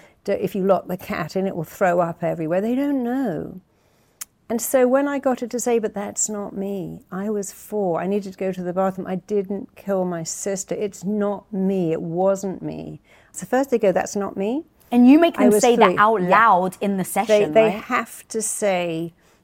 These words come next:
Speaker 1: and you can do this at home, by the
Speaker 2: Yeah.
Speaker 1: way, "That's not me," because that little kid who wore secondhand clothes, who was shoplifting groceries, that's not me.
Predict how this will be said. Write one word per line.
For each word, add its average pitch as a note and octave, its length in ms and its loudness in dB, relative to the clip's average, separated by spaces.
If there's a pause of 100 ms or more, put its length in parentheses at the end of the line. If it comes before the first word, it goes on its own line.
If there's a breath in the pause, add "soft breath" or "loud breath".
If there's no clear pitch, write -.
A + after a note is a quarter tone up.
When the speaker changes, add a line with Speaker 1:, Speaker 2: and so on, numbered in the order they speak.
(120)
Speaker 1:
and G3+ 160 0
you A3 80 2
can G#3 160 -2
do A#3 200 4
this A#3+ 220 0
at E3+ 80 -4
home, G3 300 0
by E3+ 160 0
the D#3 80 0
Speaker 2:
Yeah. D3+ 140 2
Speaker 1:
way, E3+ 120 -8
"That's G#3+ 580 -2
not G#3 320 -2
me," G3 220 0
because E3+ 720 -6
that C4 220 0
little D4 220 0
kid G3+ 640 0 (400 soft breath)
who G#3+ 120 0
wore G3+ 160 0
secondhand G3+ 880 -4
clothes, D#3 720 0
who G3 120 0
was F#3+ 140 -2
shoplifting F#3+ 800 -4
groceries, F3+ 640 -2
that's G#4 260 -2
not E4+ 200 -4
me. F#3 420 0